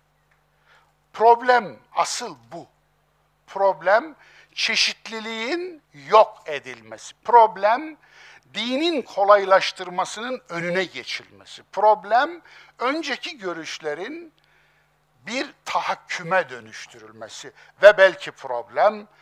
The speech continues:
kurban adı altında korkunç bir yarışın başlaması ve krediyle para çekip kurban kesme yarışının başlaması. Bilal Habeşi,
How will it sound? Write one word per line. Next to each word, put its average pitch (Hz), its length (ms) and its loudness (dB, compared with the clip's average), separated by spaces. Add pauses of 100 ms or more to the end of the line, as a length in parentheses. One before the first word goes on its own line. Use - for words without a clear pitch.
(200)
kurban 208 580 2
adı 143 240 -8
altında 127 800 -8 (320)
korkunç - 880 -10
bir 202 140 -16
yarışın 165 760 2
başlaması 123 880 -14 (440)
ve 147 280 -4 (240)
krediyle 160 680 -6
para 165 340 -2
çekip 190 420 -16 (480)
kurban 135 460 -12 (440)
kesme - 520 -20 (340)
yarışının 98 720 -18 (460)
başlaması. - 640 -20 (1160)
Bilal 247 300 4
Habeşi, 226 640 -2